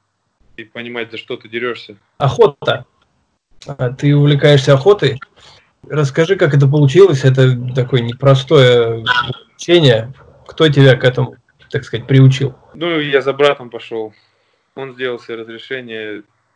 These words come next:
Speaker 1: все вот эти дела, купил ружье. Я с ним пару раз ходил, но без ружья, ну, просто сидел рядом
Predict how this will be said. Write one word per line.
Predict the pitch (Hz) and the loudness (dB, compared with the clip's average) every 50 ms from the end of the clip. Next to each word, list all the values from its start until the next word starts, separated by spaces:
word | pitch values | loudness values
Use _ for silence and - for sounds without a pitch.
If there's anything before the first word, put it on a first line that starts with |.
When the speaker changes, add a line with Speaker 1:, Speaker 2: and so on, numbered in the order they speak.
| _ _ _ _ - - | _ _ _ _ -20 -20
Speaker 1:
все | - - - - _ - 110 110 | -20 -20 -20 -20 _ -16 -16 -14
вот | 104 104 | -14 -16
эти | 107 104 104 | -18 -18 -14
дела, | 98 107 104 101 98 | -10 -10 -10 -10 -10
купил | - - 104 - 113 110 110 | -14 -18 -14 -10 -10 -10 -8
ружье. | 110 110 110 117 127 127 123 113 _ _ _ _ _ _ _ _ _ _ _ - | -10 -10 -10 -8 -8 -8 -10 -12 _ _ _ _ _ _ _ _ _ _ _ -10
Я | 120 113 113 | -6 -6 -6
с | - - | -6 -10
ним | 123 117 | -18 -16
пару | 110 - 120 120 120 120 | -10 -8 -8 -6 -6 -6
раз | 120 117 113 - | -6 -6 -8 -10
ходил, | - 123 120 123 139 139 123 | -12 -12 -10 -8 -8 -10 -10
но | 117 110 | -12 -16
без | 110 117 113 117 | -16 -14 -16 -16
ружья, | 113 113 120 131 123 110 - _ _ _ _ _ _ _ _ | -14 -10 -8 -8 -8 -8 -10 _ _ _ _ _ _ _ _
ну, | - 135 | -18 -18
просто | - - 123 117 - _ - 104 | -14 -12 -12 -12 -12 _ -20 -20
сидел | - 113 117 120 110 | -14 -8 -4 -4 -2
рядом | 110 110 107 101 101 98 98 | -2 -2 -4 -6 -8 -16 -20